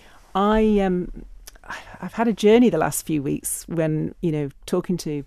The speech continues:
people about this. And it's quite interesting because if they were elected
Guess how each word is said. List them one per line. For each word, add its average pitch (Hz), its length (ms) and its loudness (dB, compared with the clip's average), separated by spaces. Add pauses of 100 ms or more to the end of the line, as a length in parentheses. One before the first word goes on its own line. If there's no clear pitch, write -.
people 147 300 -8
about 143 320 -10
this. - 400 -16 (640)
And 170 460 -2 (1300)
it's - 200 -4
quite - 320 -6
interesting 208 480 0
because 170 320 -6
if 208 160 -2
they 247 100 2
were 254 320 4
elected 156 480 -2